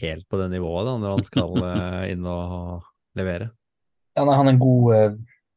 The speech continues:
Speaker 2: wide receiver tre, men, eh, som en, eh, som et andrevalg der, og det her vet vi jo at, altså, Ravens kjenner dem så godt, de blir jo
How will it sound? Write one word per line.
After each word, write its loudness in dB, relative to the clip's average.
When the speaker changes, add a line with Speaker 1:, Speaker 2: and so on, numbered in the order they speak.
Speaker 2:
wide 4
receiver -2
tre, 0
men, -14
eh, -6
som -6
en, -10
eh, -2
som -2
et -2
andrevalg 2
der, 2
og 0
det 2
her 6
vet 2
vi -8
jo 0
at, -4
altså, -8
Ravens 0
kjenner -8
dem -14
så -4
godt, -4
de -2
blir -4
jo -4